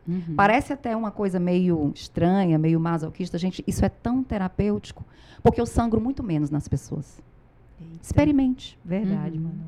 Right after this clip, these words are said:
Speaker 2: Experimente.
Speaker 3: Verdade.
Speaker 2: Experimente tratar a dor na dimensão certa. Se dói, você tem que fazer o quê? Chora. Chora. Sente. Mas normalmente o que que a gente faz?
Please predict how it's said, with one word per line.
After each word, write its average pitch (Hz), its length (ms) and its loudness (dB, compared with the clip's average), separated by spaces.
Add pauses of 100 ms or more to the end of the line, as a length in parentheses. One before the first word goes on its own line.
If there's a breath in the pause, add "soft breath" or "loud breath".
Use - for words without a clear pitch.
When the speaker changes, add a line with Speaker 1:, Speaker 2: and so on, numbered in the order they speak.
(100)
Speaker 2:
Experimente. 339 800 -4 (200)
Speaker 3:
Verdade. 160 220 -10 (160)
Speaker 2:
Experimente 285 680 4
tratar 220 400 2
a - 20 2
dor 202 180 6
na 247 120 2
dimensão 247 500 2
certa. 202 680 -2 (680 soft breath)
Se - 220 -2
dói, 247 600 6 (120)
você 233 180 -2
tem 277 140 0
que - 60 -6
fazer 254 180 -4
o 254 40 -4
quê? 196 220 -4
Chora. 208 920 0 (680)
Chora. 277 720 2 (560)
Sente. 247 920 4 (760 soft breath)
Mas 214 160 4
normalmente 269 460 4
o 254 40 0
que 240 80 0
que 240 80 -2
a 226 40 2
gente 233 240 0
faz? 156 440 0